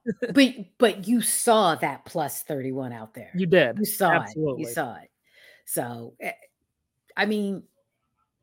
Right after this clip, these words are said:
Speaker 2: uh, this game probably would have been completely different if Draymond didn't play the way that he did tonight,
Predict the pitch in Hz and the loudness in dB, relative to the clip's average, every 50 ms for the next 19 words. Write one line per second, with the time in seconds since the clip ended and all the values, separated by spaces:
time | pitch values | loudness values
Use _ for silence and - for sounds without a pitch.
0 | _ _ _ _ _ _ _ _ _ - - - - _ _ _ _ _ - 226 | _ _ _ _ _ _ _ _ _ -18 -18 -18 -18 _ _ _ _ _ -18 -18
1 | - _ _ - 233 247 240 - - - - 185 196 208 226 240 247 254 247 226 | -18 _ _ 2 2 2 2 0 -4 -2 0 0 2 2 0 0 0 -2 -2 -6
2 | - _ _ - 196 165 180 226 226 202 - 202 202 202 202 185 180 180 170 165 | -8 _ _ -2 -2 0 0 0 -2 -2 0 0 0 0 2 2 0 -2 -2 0
3 | 160 175 170 175 170 170 - 165 151 135 - - - 202 196 214 262 311 311 - | 0 0 0 0 -2 -6 -6 -6 -6 -6 -10 -8 -8 -6 -6 -4 -6 -6 -6 -6
4 | - 226 233 220 220 220 208 214 - 147 139 135 135 - _ _ - 180 156 135 | -4 -4 -2 0 0 0 0 0 0 0 0 0 -2 -6 _ _ -4 -4 -4 -4
5 | - 165 175 165 170 170 160 147 147 143 143 135 135 _ _ _ _ _ _ _ | -4 -2 0 0 0 0 -2 -4 -4 -4 -6 -8 -10 _ _ _ _ _ _ _
6 | _ _ _ - 131 120 _ - - 202 185 165 175 165 139 - - 180 165 160 | _ _ _ -20 -20 -20 _ -2 4 4 4 4 2 -2 -4 -4 -2 0 2 2
7 | 160 143 143 131 143 143 139 135 139 131 123 - - - 165 151 135 127 143 135 | 2 0 0 -2 -2 -2 -4 -4 -6 -8 -10 -12 -14 -14 -12 -12 -8 -6 -6 -6
8 | 127 120 123 120 - _ - - 165 135 139 113 104 - _ | -6 -6 -8 -12 -14 _ -10 -8 -6 -6 -6 -8 -10 -16 _